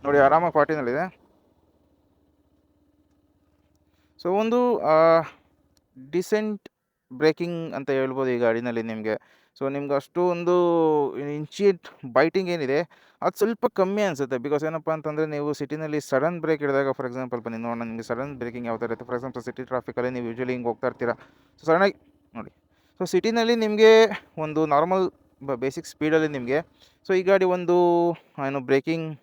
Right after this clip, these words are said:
ಒಂದು ಒಳ್ಳೆ ಕೆಲಸ ಅಂತ ಹೇಳ್ಬೋದು. But ಆದಷ್ಟು ನೀವು, ಆ, ಬ್ರೇಕಿಂಗ್ ವಿಚಾರದಲ್ಲಿ ಸ್ವಲ್ಪ ಕೇರ್‌ಫುಲ್ ಆಗಿರಿ. So, ಇಂಜಿನ್ ಬ್ರೇಕಿಂಗ್ ಕಮ್ ಯಾವತ್ತೇ ಆಗಲಿ ಹೈವೇನಲ್ಲಾಗಿರ್ಬೋದು, so, ಯಾವತ್ತೇ ಟ-, ಯಾವುದೇ ಕಾರಣಕ್ಕೂ ಬ್ರೇಕಿಂಗಲ್ಲಿ ನೀವು ಸ್ವಲ್ಪ ಕೇರ್‌ಫುಲ್ ಆಗಿರಬೇಕು.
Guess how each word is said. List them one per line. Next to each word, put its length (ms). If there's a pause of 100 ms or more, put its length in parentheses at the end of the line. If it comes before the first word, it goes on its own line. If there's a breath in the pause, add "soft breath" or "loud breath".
ಒಂದು 160
ಒಳ್ಳೆ 220
ಕೆಲಸ 280
ಅಂತ 180
ಹೇಳ್ಬೋದು. 280
But 260 (440 loud breath)
ಆದಷ್ಟು 480
ನೀವು, 480
ಆ, 240 (300)
ಬ್ರೇಕಿಂಗ್ 540
ವಿಚಾರದಲ್ಲಿ 400
ಸ್ವಲ್ಪ 220
ಕೇರ್‌ಫುಲ್ 460
ಆಗಿರಿ. 320 (380 soft breath)
So, 40
ಇಂಜಿನ್ 380
ಬ್ರೇಕಿಂಗ್ 540 (260)
ಕಮ್ 340 (840)
ಯಾವತ್ತೇ 340
ಆಗಲಿ 300
ಹೈವೇನಲ್ಲಾಗಿರ್ಬೋದು, 840
so, 160
ಯಾವತ್ತೇ 320
ಟ-, 180
ಯಾವುದೇ 200
ಕಾರಣಕ್ಕೂ 360
ಬ್ರೇಕಿಂಗಲ್ಲಿ 560
ನೀವು 200
ಸ್ವಲ್ಪ 280
ಕೇರ್‌ಫುಲ್ 360
ಆಗಿರಬೇಕು. 480